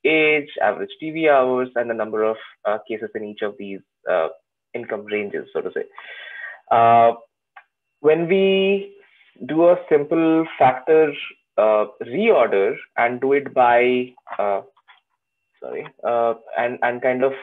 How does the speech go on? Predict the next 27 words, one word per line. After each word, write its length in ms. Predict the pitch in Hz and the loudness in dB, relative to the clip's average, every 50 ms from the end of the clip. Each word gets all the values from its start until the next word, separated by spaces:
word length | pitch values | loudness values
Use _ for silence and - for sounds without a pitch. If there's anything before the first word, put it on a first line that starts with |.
| - - | -8 -4
uh, 320 | 113 113 110 110 110 110 110 - - _ _ _ _ _ _ _ _ _ _ _ _ _ _ _ _ _ - | 0 2 2 4 2 2 0 -2 -8 _ _ _ _ _ _ _ _ _ _ _ _ _ _ _ _ _ -2
arrange 480 | 123 123 127 131 135 139 139 139 131 | 0 2 2 2 2 2 0 -2 0
it 220 | 139 143 135 135 - | 0 0 0 0 0
by, 580 | 131 120 117 117 113 117 117 117 117 113 98 - - - 90 | 2 4 4 4 4 4 2 0 -2 -4 -8 -8 -6 -4 -2
uh, 500 | 104 107 107 104 101 95 85 80 76 - - _ _ _ _ _ _ _ _ _ _ _ _ _ _ _ _ _ _ - | 0 0 0 0 0 0 0 0 -2 -4 -8 _ _ _ _ _ _ _ _ _ _ _ _ _ _ _ _ _ _ -4
age, 340 | 123 123 151 208 202 196 185 - - - - - - _ - | -2 0 0 0 0 -2 -6 -10 -10 -12 -14 -16 -16 _ -2
uh, 240 | 147 143 139 139 135 135 - - | 0 2 4 2 2 0 -2 -4
this 120 | 165 165 - | -2 -2 0
is 120 | 202 170 | 0 0
what 160 | 165 156 - 135 | 0 0 0 -2
we 80 | 131 | -2
get. 180 | - 101 98 - - | 0 -2 -2 -2 -4
So 60 | - 123 | -6 -6
we 140 | 123 127 | -6 -4
have, 320 | 127 131 123 123 120 120 120 117 - - _ _ | -2 0 2 2 2 2 0 -4 -10 -20 _ _
uh, 180 | 107 113 110 110 - _ _ _ | 0 0 0 -2 -4 _ _ _
not 360 | 127 123 120 123 147 160 - 160 | -14 -6 0 2 2 4 4 4
applicable 800 | 135 - - 131 127 - 135 113 110 117 117 117 113 113 104 - - | 2 2 0 -4 -6 -4 -4 -4 -4 -6 -6 -6 -6 -8 -8 -4 -2
as 160 | 104 110 107 - - | -2 -2 -2 -2 -2
having, 600 | 113 110 110 113 110 107 107 104 107 107 110 _ _ _ _ _ _ _ _ _ _ _ _ _ _ _ _ - | -2 0 0 0 -2 -4 -6 -8 -12 -12 -14 _ _ _ _ _ _ _ _ _ _ _ _ _ _ _ _ -4
uh, 420 | 104 110 110 107 104 104 101 98 98 - _ _ | -2 0 0 2 2 2 0 0 -2 -4 _ _
the 160 | 110 120 120 | -12 -12 -8
highest 400 | 110 117 113 110 117 117 117 - - | -4 -2 -2 -2 -2 -4 -8 -10 -8
age 220 | 113 117 110 - - - | -6 -6 -6 -8 -8 -6
range, 340 | 110 107 107 101 107 104 101 - - - | -4 -4 -4 -6 -6 -10 -12 -14 -8 -6
followed 340 | 107 98 101 104 98 - - | -4 -2 -2 -2 -4 -4 -2
by 480 | 98 95 92 92 95 90 87 87 98 | 0 2 2 2 0 -2 -4 -8 -12